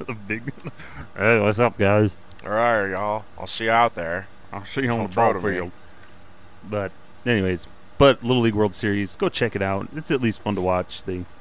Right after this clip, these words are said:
Speaker 1: always talk about fun stuff, and there's some goofy kids out there. And kids that look like they have a birth certificate that has I am twelve written on it in crayon.
Speaker 2: Mm-hmm. <laughs>
Speaker 1: It's just a fun, it's fun stuff.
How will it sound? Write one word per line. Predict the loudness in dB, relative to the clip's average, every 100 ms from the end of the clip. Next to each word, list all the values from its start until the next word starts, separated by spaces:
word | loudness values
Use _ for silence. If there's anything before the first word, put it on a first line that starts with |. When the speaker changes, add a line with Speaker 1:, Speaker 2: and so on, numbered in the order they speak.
| -14
Speaker 1:
always | -12 -12
talk | -12 -10
about | -10 -8
fun | -10 -10
stuff, | -8 -8 -8
and | -12 -14 -16 -12
there's | -12
some | -8 -10 -8
goofy | -8 -6 -8
kids | -4 -4
out | -4 -6 -4
there. | -4 -6 -10 -16 -16 -16 -16 -14
And | -12 -8
kids | -4 -2
that | -2 -2
look | -2 -2
like | -4 -4 -6 -16 -16 -16 -16 -16 -12 -6
they | -4 -2
have | 0 0
a |
birth | 2 2
certificate | 0 -6 -6 -2 -2 -2 -6
that | -6
has | -4 -4 -6 -14 -14 -6 0
I |
am | 2 2
twelve | 2 0 2 -2
written | -4 -2
on | -4
it | -4
in | -4
crayon. | -2 -2 -2 -8 -12 -14 -16 -12
Speaker 2:
Mm-hmm. | -10 -10 -10 -12
<laughs> | -14 -16 -16 -16 -16 -16 -8 -6 -4
Speaker 1:
It's | 0 0 0
just | -4
a | -4
fun, | 0 0
it's | 2 2 0
fun | -6 -6
stuff. | -10 -10 -12